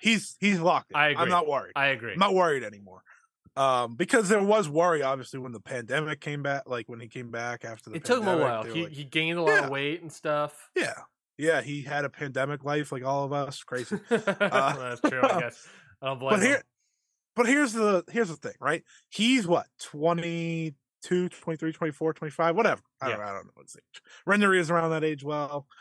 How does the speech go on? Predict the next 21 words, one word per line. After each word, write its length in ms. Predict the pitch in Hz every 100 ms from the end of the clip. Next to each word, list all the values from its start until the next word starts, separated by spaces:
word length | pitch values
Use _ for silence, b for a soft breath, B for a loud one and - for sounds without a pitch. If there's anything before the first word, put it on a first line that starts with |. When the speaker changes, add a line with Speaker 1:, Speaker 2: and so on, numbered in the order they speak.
| b
Speaker 1:
Yuya, 640 | 151 180 170 160 151 151 147 _ _ _ _ -
Yota 140 | 156
Tsuji, 440 | 156 - 147 127 127
they're 160 | 131
all 100 | 127
around 220 | 120 104
that 140 | 104 90
age. 280 | - - _ _ _ _ _ _ _ _ _
You 80 | 131
got 120 | 220
Okada, 600 | 214 - - 196 247 226
who's 180 | 190 -
still 300 | - 180 180
gonna 180 | 175 170
be 220 | 151 147
around. 280 | 120 104 - - _ _
He's 100 | 131
only 180 | 170 165
thirty-five, 1080 | 160 156 131 - - - 127 135 131 113 101
I 140 | 92
think. 440 | - - - -